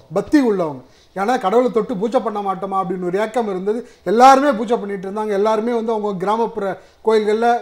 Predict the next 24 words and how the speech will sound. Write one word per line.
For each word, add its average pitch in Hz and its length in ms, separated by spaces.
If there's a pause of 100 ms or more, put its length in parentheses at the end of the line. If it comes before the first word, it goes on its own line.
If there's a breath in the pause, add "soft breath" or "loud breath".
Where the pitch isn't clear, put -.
சாதாரணமா 220 440
பூஜை 208 200
பண்ணுவாங்க 180 360
இல்லைங்களா, 165 120
அந்த 196 340
மாதிரி 285 240 (220 loud breath)
பூஜை 226 200
பண்ணிட்டு 185 360
இருந்தாங்க. 147 220 (280)
அவங்க 208 260
எல்லாருமே 277 500
வந்து 233 320
இதுல 202 140
வந்து 208 80
படிக்கிறதுக்கு 190 640 (200 loud breath)
வேலைவாய்ப்பு 208 480
வி-, 190 160
விண்ணப்பம் 196 460
பண்ணும்போது 208 200
நானே 185 280
ஆச்சரியப்பட்டேன். 190 580 (300 soft breath)
சரி, 220 240
அப்போ 185 420
பரவாயில்ல, 170 540